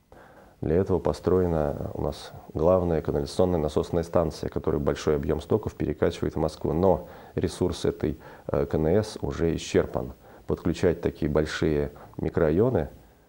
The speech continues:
где десятки домов семнадцатиэтажных, уже нет технической возможности. Ну и вы знаете, где располагается эта Г К Н С.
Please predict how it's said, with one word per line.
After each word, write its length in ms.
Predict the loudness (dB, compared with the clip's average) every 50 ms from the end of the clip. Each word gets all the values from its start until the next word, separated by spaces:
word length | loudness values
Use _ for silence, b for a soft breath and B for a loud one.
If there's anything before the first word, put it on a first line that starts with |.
| b b -4
где 300 | -4 -2 0 0 0 0
десятки 440 | 0 0 2 2 0 2 0 -2
домов 400 | 0 2 2 2 2 0 -2 -6 -10
семнадцатиэтажных, 960 | -4 -2 -2 -2 -2 -4 -6 -8 -8 0 2 2 2 2 0 -4 -4 -6 -8 -8
уже 200 | -8 -4 -4 -2
нет 200 | 0 0 -2 -2
технической 440 | -4 -6 -6 -6 -6 -6 -4 -4 -2
возможности. 760 | 0 0 0 0 -2 -4 -4 -6 -8 -10 -10 -10 -12 -12 -12 B B B B B B B B B -4
Ну 180 | -2 0 0
и 140 | 0 0 0
вы 80 | -2 0
знаете, 420 | 2 2 2 2 2 0 -2 -6
где 280 | -6 -2 -2 0 0 0
располагается 720 | 0 0 -2 -2 -2 0 0 0 2 0 0 -2 -2 -6 -6
эта 100 | -4 -4
Г 80 | -4
К 80 | -4 -2
Н 100 | 0 0
С. 320 | 2 2 0 -2 -4 -12